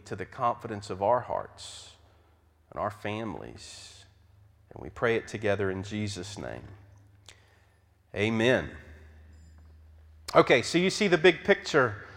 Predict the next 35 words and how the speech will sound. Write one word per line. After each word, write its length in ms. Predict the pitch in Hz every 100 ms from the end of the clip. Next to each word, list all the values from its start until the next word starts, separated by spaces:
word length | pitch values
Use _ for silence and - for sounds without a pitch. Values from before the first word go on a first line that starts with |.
| - -
I 160 | 139 139
hope, 380 | 170 143 -
or 100 | 127
you're 140 | 127 135
beginning 400 | 139 156 175 170
to 120 | 156
see 520 | - 151 139 127 -
some 260 | 127 151 151
of 120 | 135
what 220 | 139 131
I 140 | 139 131
hope 280 | 151 139
to 140 | - 123
do. 540 | 120 139 135 110 107 104 - - - -
Uh, 200 | 120 131 -
Luke, 560 | 147 190 214 160 - - - -
one 340 | 131 131 185 208
author, 480 | 170 151 - 101 - - - - - - - - - _ _ - - -
two 220 | - 208
books, 720 | 151 139 - - - - -
the 120 | 135
Gospel 580 | 127 151 160 - 160 151
of 140 | 147 127
Luke, 380 | 151 156 151 - -
the 220 | 127 131
book 280 | 113 135 135
of 140 | 123 117
Acts. 840 | 123 110 82 - - - - - - - - -
And 160 | 127 135 156
Acts 460 | 196 233 233 -
is 140 | 196 -
gonna 200 | 180 165
tell 400 | - 160 151 139
us 460 | 131 127 - - - -
a 140 | 143